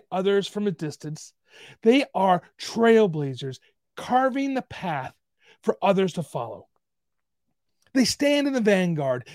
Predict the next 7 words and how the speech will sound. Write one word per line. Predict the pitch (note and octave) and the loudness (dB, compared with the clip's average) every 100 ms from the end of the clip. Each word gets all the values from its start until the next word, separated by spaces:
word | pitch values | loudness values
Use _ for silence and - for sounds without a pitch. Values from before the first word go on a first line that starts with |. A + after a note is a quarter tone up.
| - | -16
dealing | - A3 A#3+ A3+ | 0 2 4 2
with | G#3+ | 0
the | D#3 - | -4 -4
brunt | F3+ F#3 G3+ - _ _ - | 0 0 0 -6 _ _ -8
of | D#3+ | -6
the | |
challenges, | - - F3 D#3+ D3 C3 A2+ | -6 -6 -4 -4 -6 -8 -14